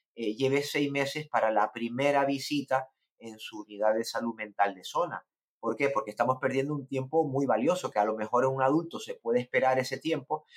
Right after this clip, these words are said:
pero el tiempo es oro, especialmente importante en los adolescentes, ¿no? Después tenemos que, eh, intentar coordinarnos más, eh, familias, profesionales y sobre todo, eh,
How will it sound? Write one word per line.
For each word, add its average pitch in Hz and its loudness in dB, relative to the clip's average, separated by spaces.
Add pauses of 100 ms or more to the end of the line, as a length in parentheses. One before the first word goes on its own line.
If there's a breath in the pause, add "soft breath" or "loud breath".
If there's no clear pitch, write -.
(360 loud breath)
pero 120 4
el 110 -2
tiempo 135 0
es - -8
oro, 139 2
especialmente 123 -2
importante 127 -2
en 113 -4
los 107 2
adolescentes, 95 -4 (180)
¿no? - -20 (560 soft breath)
Después 147 0
tenemos 151 2
que, 156 0 (200)
eh, 117 -2
intentar 120 -2
coordinarnos 123 0
más, 151 2 (440)
eh, 107 0
familias, 131 0
profesionales 123 2
y 120 -8
sobre 107 -4
todo, 123 2 (380 loud breath)
eh, 104 0